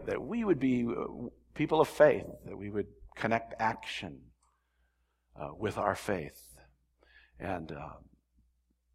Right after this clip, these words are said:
glorify you by the way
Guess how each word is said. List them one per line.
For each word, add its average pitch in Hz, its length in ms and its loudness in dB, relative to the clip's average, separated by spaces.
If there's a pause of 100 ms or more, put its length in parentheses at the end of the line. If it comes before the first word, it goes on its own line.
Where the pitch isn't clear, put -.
(180)
glorify 113 680 4
you 85 440 -8 (920)
by 85 180 0
the 85 120 -6
way 85 420 -2